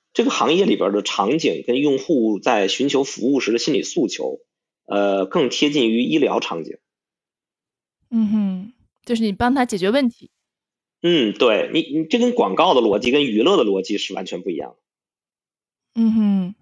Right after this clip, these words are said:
Speaker 1: 啊，如果我们拿一个线上的东西类比线下的东西，呃，比如说如果我做了一个，嗯，陌陌，对吧？那可能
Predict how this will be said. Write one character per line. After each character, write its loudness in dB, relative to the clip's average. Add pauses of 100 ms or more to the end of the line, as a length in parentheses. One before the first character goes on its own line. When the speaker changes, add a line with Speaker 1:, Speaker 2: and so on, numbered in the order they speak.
(460)
Speaker 1:
啊， -2
如 2
果 4
我 4
们 0
拿 0
一 2
个 2
线 0
上 0
的 -2
东 0
西 -8
类 2
比 -6
线 -2
下 -2
的 -2
东 -8
西， -16 (640)
呃， 0
比 -6
如 0
说 2
如 0
果 2
我 -2
做 0
了 0
一 0
个， -2 (460)
嗯， -8 (260)
陌 2
陌， 2
对 -2
吧？ -4
那 -8
可 -12
能 -2